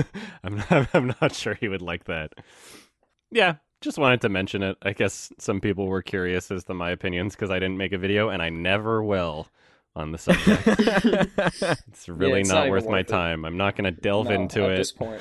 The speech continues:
Speaker 1: <laughs> I'm not gonna analyze it. <laughs> It's not, it's not worth it. <laughs> Uh, we, we all saw a movie, though,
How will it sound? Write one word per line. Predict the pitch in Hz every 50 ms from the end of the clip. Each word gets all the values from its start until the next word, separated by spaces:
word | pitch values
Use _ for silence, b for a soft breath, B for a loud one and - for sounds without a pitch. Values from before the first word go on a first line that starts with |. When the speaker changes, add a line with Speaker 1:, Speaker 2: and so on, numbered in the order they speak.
| - -
Speaker 1:
<laughs> | 160 -
I'm | 92 87
not | 87 92 95 -
gonna | - 107 107
analyze | - - 101 95 95 95 95 90 87 90 87 85 - 101
it. | 92 87 90 - _ _ B B B B B B
<laughs> | B B B B B B
It's | 156 151 - - - -
not, | - 104 101 101 101 98 - - - 170 180 B B
it's | B - -
not | 92 90 98 87
worth | 104 104 104 - -
it. | 117 - - 202 196 - - -
<laughs> | _ _ _ - - _ B B B B B B B B B B -
Uh, | 98 95 92 92
we, | 98 104 107 -
we | 98 107 107
all | 107 113 120 127
saw | - - 139 120 117 107
a | 101
movie, | 98 101 113 117 120 98 92 90 87 87 - _ _ _ -
though, | 90 87 80 78 78 80 92